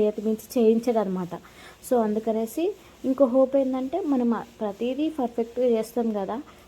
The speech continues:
ఫస్ట్ టైమ్ చేసేది ఏదైనా నాకు పర్ఫెక్ట్ కుదిరిద్ది అనమాట. So మిస్ కాదు అనే కాన్సెప్ట్తో కొంచెం ధైర్యంతో ఉన్నా. మా బావ కూడా,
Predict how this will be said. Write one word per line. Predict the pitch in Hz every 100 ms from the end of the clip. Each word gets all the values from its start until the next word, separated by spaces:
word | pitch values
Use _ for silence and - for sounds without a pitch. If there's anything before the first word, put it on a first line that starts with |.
| -
ఫస్ట్ | 226 - -
టైమ్ | 277 269
చేసేది | 233 226 233 214
ఏదైనా | 214 220 233
నాకు | 226 -
పర్ఫెక్ట్ | 214 - 220 - 247
కుదిరిద్ది | 220 214 180 190
అనమాట. | 190 185 214 381 - - - - - - - - - - - -
So | 247
మిస్ | 233 233 -
కాదు | 220 202 226 - - - -
అనే | 208 220
కాన్సెప్ట్తో | 214 208 196 226 233 302
కొంచెం | 311 262 247 233 220
ధైర్యంతో | 214 208 214 214 220
ఉన్నా. | 208 196
మా | 277
బావ | 269 226 214
కూడా, | 220 254